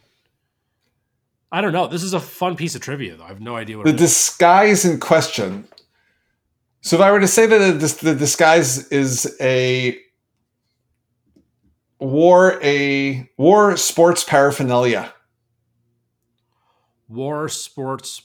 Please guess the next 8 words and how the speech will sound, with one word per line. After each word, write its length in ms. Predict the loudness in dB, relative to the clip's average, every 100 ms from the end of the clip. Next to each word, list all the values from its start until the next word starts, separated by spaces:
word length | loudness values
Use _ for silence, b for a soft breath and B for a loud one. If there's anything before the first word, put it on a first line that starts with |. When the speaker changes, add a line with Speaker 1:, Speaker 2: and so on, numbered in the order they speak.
| -16
Speaker 1:
paraphernalia. 920 | -14 -14 -14 -16 -14 -14 -14 -20 _ _ _ _ _ _ _ _ _ _ _ _ _ _ _ _ _ _
Oh, 340 | 4 4 4 0
uh, 260 | 0 0 0
d-, 120 | -4 -8 -2
oh, 160 | -2
Jason. 680 | -2 -4 -4 -4 -8 -14 -20 _ _ -8
Jason 260 | -6 -6
Voorhees. 600 | -6 -4 -6 -8 -18 -20